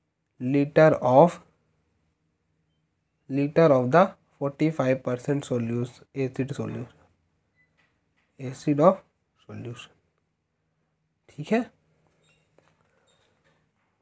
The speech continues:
अब आपको क्लियर हो गया होगा क्यों हमने लीटर में इसको कन्वर्ट करा, ठीक है ना, इसीलिए क्योंकि हमको सॉल्यूशन लीटर में लिखना था।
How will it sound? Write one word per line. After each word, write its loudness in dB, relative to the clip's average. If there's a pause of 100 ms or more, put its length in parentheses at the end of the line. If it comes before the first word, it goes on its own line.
(1200)
अब 0
आपको 2
क्लियर 6
हो 4
गया 6
होगा 6
क्यों 2
हमने 2
लीटर 4
में 6
इसको 4
कन्वर्ट 0
करा, -6 (440)
ठीक -6
है -6
ना, -12 (760)
इसीलिए 2
क्योंकि 2
हमको 0
सॉल्यूशन -4
लीटर -8
में -6
लिखना -14
था। -20